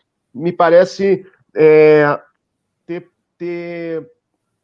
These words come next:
cometido o mesmo pecado, assim, de não ter,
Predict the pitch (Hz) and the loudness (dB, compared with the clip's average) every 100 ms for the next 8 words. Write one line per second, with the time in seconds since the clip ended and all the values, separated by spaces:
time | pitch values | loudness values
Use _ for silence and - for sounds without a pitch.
0 | _ _ _ 180 185 202 180 180 190 196 | _ _ _ -8 -8 -10 -10 -8 -8 -6
1 | 214 214 156 151 143 131 - 135 131 131 | -8 -6 -4 -4 -4 -10 -12 -10 -10 -14
2 | - _ 123 151 165 170 160 151 - _ | -20 _ -14 -8 -4 -4 -4 -6 -14 _
3 | 135 156 170 170 180 185 190 190 | _ -12 -12 -10 -6 0 0 -2